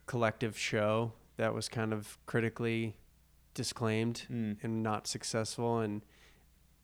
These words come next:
Speaker 1: I think Basquiat more so took it poorly, and that's what kind of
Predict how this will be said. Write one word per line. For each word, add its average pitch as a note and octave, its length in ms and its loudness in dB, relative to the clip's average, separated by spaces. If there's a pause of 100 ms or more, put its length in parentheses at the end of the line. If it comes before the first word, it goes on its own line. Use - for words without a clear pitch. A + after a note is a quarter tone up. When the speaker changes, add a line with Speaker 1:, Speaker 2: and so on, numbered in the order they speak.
Speaker 1:
I G#2 100 -2
think G#2+ 200 -4
Basquiat G#2+ 640 0
more A2 240 -4
so G#2+ 260 -2 (400)
took - 200 -4
it A2 200 -4 (180)
poorly, A2 500 2
and G#2 300 -2 (260)
that's G#2+ 220 -6
what A2 120 -8
kind G#2+ 180 -4
of G#2 100 -6